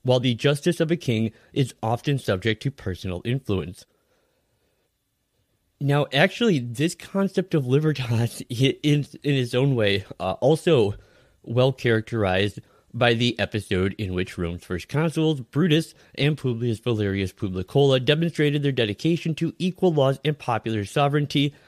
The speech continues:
Again, it's the same story, by executing Brutus's own son for treason and lowering the symbols of sovereignty, known as the imperium, to the people in a recognition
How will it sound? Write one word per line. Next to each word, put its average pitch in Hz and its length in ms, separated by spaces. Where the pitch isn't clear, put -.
Again, 135 380
it's 98 100
the - 80
same 117 240
story, 104 260
by 85 220
executing 113 680
Brutus's 120 480
own 120 260
son 98 480
for 92 240
treason 170 560
and 165 180
lowering 190 440
the 180 160
symbols 127 480
of 101 260
sovereignty, 127 640
known 101 360
as 95 140
the 104 180
imperium, 139 680
to 202 160
the 190 120
people 120 520
in 143 220
a 147 160
recognition 127 960